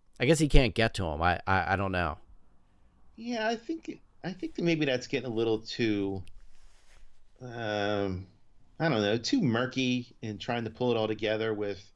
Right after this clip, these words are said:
Speaker 2: with the Salamancas and, and Gus and, and Juan Bosa and all this stuff. Like, I mean, is it really that big of a deal that they e-, they all get along or don't get along or whatever the fuck?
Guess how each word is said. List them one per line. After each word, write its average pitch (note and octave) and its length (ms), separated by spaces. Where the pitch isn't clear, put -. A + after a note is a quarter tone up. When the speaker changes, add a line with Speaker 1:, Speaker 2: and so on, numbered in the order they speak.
Speaker 2:
with - 180
the A2+ 80
Salamancas A2+ 1080
and, F2+ 320
and F2+ 240
Gus G#2 460
and, F2 260
and F2 360
Juan A#2 280
Bosa A2 600
and F#2 80
all A#2 120
this F2+ 180
stuff. A2+ 400
Like, G2+ 280
I A#2+ 60
mean, B2 180
is G2 120
it G2+ 120
really B2 300
that A#2+ 180
big B2+ 160
of A#2 60
a A#2+ 60
deal A#2 340
that A2 100
they G#2+ 120
e-, G#2+ 340
they G2 160
all G2+ 160
get A2+ 180
along G#2+ 440
or - 200
don't A2+ 200
get G#2+ 120
along G#2 560
or E2+ 160
whatever G#2+ 300
the G#2+ 80
fuck? - 460